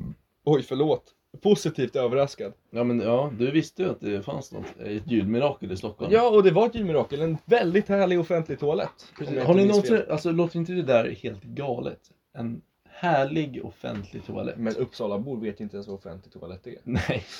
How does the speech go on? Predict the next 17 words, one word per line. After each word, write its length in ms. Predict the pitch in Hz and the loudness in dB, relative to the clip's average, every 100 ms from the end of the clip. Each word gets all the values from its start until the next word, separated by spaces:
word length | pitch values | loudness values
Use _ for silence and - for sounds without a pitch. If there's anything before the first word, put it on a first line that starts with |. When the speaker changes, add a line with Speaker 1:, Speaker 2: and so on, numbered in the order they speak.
| - 156 | -16 -6
Speaker 2:
ja, 100 | 131 | -2
de 140 | 127 | 2
vet 140 | 127 113 | 0 0
vad 180 | 110 104 | -2 -2
en 380 | 107 104 120 | -4 -6 -4
betald 520 | 120 117 120 175 175 190 _ _ | -4 -2 -4 -4 -6 -8 _ _
Speaker 1:
Ja, 200 | - 139 | 0 4
Speaker 2:
toalett 200 | 143 135 | 4 2
är. 60 | 120 123 | -4 -6
Speaker 1:
ja, 80 | 135 | -6
det 120 | 156 | -6
vet 140 | 131 - | -10 -14
jag. 80 | 113 _ _ _ - 151 | -20 _ _ _ 0 2
Speaker 2:
Ja, 120 | 147 | 4
i 100 | 160 | 2
Uppsala 320 | 160 - 180 | 2 2 2
centralstation, 640 | 139 127 120 127 120 95 | 2 -2 -2 -2 -6 -6